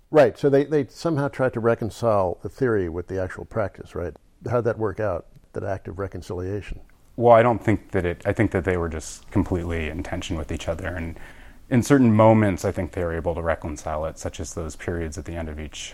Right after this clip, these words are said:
Speaker 2: uh, trimester. Um, they'd actually kind of suspend the normal class schedule, and it really felt like regular schooling was put on pause for a moment.
Speaker 1: But you, you said it made it almost felt carnivalesque too, right?
Speaker 2: Yeah, well, I think it was carnivalesque in the sense that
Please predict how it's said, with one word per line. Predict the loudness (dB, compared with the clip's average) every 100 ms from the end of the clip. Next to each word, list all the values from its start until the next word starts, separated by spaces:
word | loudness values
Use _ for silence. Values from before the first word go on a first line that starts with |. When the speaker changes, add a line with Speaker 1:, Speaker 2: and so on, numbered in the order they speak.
| -14
Speaker 2:
uh, | -14
trimester. | -10 -6 -4 -2 -4 -2 -2 -2 -4 -12 -20 -18 -16 -14 -8
Um, | -6 -2
they'd | 2
actually | 2 2 -4
kind | -6 -8
of |
suspend | -10 -8 0 2 2
the | -2
normal | -4 -6
class | 0 0 0 0
schedule, | 0 0 0 0 -2
and | -4
it |
really | -2 -2 -2
felt | -4 -4 -4
like | -4 -6 -14 -20 -18 -6
regular | -2 0 -2 -4
schooling | -6 -4 -4 -6
was | -8
put | -8 -6
on | -6
pause | -8 -6 -4 -6 -10
for | -12 -10
a |
moment. | -10 -12 -12 -14 -16 -20 -20 -20 -20 _ -12
Speaker 1:
But | -4
you, | -2 0
you | 0
said | 2 2
it | 2 2
made | 2
it | 2
almost | 0 0 -4
felt | -6 -6
carnivalesque | -4 -2 0 2 2 0 -6
too, | -8 -6
right? | -6 -10 -2
Speaker 2:
Yeah, | 6 8 10 8
well, | 6 6
I | 4
think | 2 4
it |
was | 4 4
carnivalesque | 4 6 8 8 8 6
in | 2
the | 2
sense | 2 0 0 -4
that | 0 4 4 0